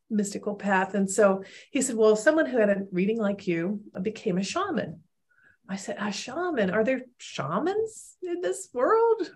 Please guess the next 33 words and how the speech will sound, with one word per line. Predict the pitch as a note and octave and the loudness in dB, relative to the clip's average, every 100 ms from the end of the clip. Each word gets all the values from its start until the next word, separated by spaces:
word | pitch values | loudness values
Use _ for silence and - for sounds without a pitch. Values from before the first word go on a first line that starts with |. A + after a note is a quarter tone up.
| _ - | _ 0
right | A#3 F4+ C#4+ | 4 4 0
now?" | B3 C#4+ G#4 A4 G#4 | -2 0 0 0 0
You | D#4+ | 0
know, | D#4+ D#4+ E4+ | 0 0 0
I | B3+ | -2
had | C4+ C4 A3 | -2 -2 -2
no | A#3 | -2
idea. | A3 G#3 F3+ D#3 | 0 0 0 0
So | - G#3 G#3 G3+ | 4 6 8 6
my | F#3+ | 4
left | F#3+ G3+ - | 4 0 0
brain | F3 G3 G3 | 0 2 2
again | F#3+ G3 | 2 4
Googled | F3+ A3+ G3+ F3+ | 4 6 4 4
it. | - - - - - _ | -2 -6 -18 -20 -20 _
Three | - C4+ | -4 0
weeks | C4 - A3 | 0 0 2
later, | G#3 G#3+ G3 | 6 6 6
I | G3 | 4
ended | G3+ G3 | 2 2
up | G3 G3 | 2 2
on | G3 | 0
a | F#3+ | 0
plane | - B3+ G#3+ G#3+ G3+ - | 0 4 6 6 2 0
to | G#3 F#3+ G3+ - - _ | 2 2 -4 -12 -20 _
Joshua | G#3+ G#3+ A3 G3+ G3 | 6 6 4 0 0
Tree, | - G3 | -2 -4
California, | F#3 G#3 G3 F#3+ A#3 A#3 G#3 F3 B3 B3+ - _ | -2 -2 -2 -2 2 2 2 0 -2 -6 -18 _
<laughs> | B3 - - - - _ - | -6 -6 -10 -20 -20 _ -4
began | A3 A3 A3 A#3 A3+ | -2 0 0 2 2
my | G3+ G3 | 0 0
first | - G3+ G3+ - - - | 0 0 -2 -12 -20 -14
shaman | - A#3 G#3+ F3 F#3 | 4 6 6 4 0